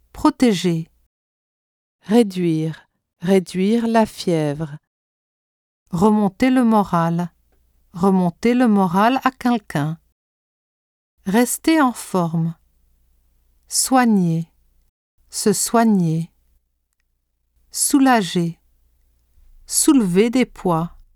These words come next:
Suivre un régime équilibré.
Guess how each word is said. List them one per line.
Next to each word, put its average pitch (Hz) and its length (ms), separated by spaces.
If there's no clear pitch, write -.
Suivre 233 680
un 226 160
régime 220 500
équilibré. 170 840